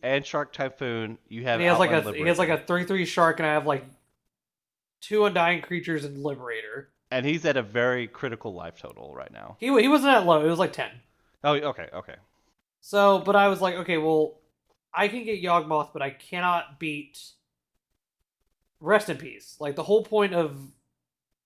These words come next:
Speaker 2: like, what I can do is, like, okay, well, with Rest in Peace,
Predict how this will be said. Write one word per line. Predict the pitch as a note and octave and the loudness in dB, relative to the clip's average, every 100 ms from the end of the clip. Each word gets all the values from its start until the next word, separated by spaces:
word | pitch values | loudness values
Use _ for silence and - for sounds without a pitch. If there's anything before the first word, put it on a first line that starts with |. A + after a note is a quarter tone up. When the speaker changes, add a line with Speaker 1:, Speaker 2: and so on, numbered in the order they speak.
| _ _ D#3+ | _ _ -4
Speaker 2:
like, | D#3+ - | -4 -2
what | D3+ E3+ | 0 2
I | D#3 | 0
can | E3 | -2
do | D3+ D3 | -2 -2
is, | C3+ | -4
like, | B2+ | -8
okay, | C3+ C3+ | -8 -10
well, | C3 C3+ | -10 -12
with | C#3+ | -2
Rest | G3+ G#3 | -2 -2
in | G3 | -8
Peace, | F#3 E3 D#3 | -6 -6 -8